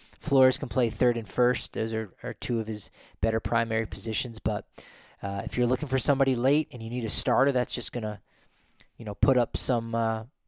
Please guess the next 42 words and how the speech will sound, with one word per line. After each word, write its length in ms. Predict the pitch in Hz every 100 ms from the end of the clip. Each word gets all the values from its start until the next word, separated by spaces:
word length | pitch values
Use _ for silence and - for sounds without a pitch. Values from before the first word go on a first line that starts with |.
| -
put 120 | -
up 100 | 123
some 200 | - 123
at, 160 | 120 -
at 160 | 120
bats 400 | - 127 135 -
and, 280 | 120 110 110 -
and, 280 | 120 107 107 117
and 340 | 110 104 104
some 160 | - 113
of 60 |
those 180 | 107 107
counting 380 | - 120 123 123
statistics, 800 | - 123 - 160 180 170 - - - -
and 80 | 120
especially 680 | 120 - - 233 - 156 127
if 160 | -
you're 160 | 131 120
in 240 | 117 117
an 160 | 113 110 -
N 140 | 139
L 180 | 135 117
only 380 | 120 123 120 107
league, 380 | 98 104 113 - - - - - _ _ -
that 220 | 151 170
is 160 | 147
a 100 | 135
real 580 | 113 113 123 139 147 139
challenge 600 | - 127 107 101 101 -
where 340 | - 117 113 107
you, 360 | 110 135 135
you 180 | 123 151
need 260 | 143 135 160
to 120 | 139
know 280 | 117 104 - _ _ -
every 260 | 143 131 120
single 320 | - 123 110
player 420 | - 120 107 107 -
and 120 | 123
every 180 | 120 110
single 280 | 117 117 107
backup. 480 | 107 101 - 104